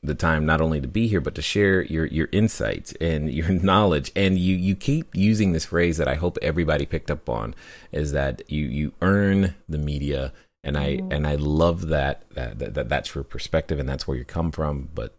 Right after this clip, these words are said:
Speaker 1: thank you for taking the time, uh, to share your knowledge, your insight, and your wisdom here with us today at the Cashflow Diary.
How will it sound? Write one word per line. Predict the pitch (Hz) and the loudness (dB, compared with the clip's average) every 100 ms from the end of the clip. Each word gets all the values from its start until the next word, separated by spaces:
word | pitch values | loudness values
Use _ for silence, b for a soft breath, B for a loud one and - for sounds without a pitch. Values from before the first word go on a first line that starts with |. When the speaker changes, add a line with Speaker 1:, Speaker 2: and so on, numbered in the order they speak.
| - | -4
Speaker 1:
thank | 82 82 | -2 0
you | 80 62 | -2 -4
for | 60 67 | -6 -6
taking | 76 71 71 | -4 -4 -4
the | 65 | -4
time, | - 76 73 73 B B B B - | 0 2 2 -2 B B B B 0
uh, | 85 85 - | 4 4 2
to | - 82 | -2 0
share | - 90 82 | 4 6 6
your | 60 78 76 69 67 - | 4 2 4 4 2 -2
knowledge, | - 76 76 82 80 - - | 2 4 6 6 6 0 -6
your | 69 67 65 - | -2 0 0 2
insight, | 82 82 78 69 - | 0 2 2 2 0
and | 69 67 | 0 2
your | 67 | 2
wisdom | 65 92 76 64 58 60 b b | 4 4 4 0 0 -4 b b
here | - 76 | 0 2
with | 65 65 | 4 2
us | 62 - | 0 0
today | - 62 64 60 b b - | -4 -2 -2 -4 b b -4
at | 65 - | -2 -2
the | - | -6
Cashflow | - - - | -8 -6 -6
Diary. | 50 50 | -4 -6